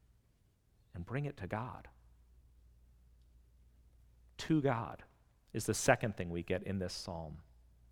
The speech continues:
The psalmist is suffering. He doesn't like where his life is, and yet he goes to God. And that's the call to each of us, regardless of what you're dealing with right now.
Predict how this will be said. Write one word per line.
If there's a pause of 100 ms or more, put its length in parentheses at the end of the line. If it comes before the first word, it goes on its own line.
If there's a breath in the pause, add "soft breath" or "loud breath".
(600 soft breath)
The
psalmist
is
suffering. (1120)
He
doesn't
like
where
his
life
is,
and
yet
he
goes
to
God. (840)
And
that's
the
call
to
each
of
us,
regardless
of
what
you're
dealing
with
right
now.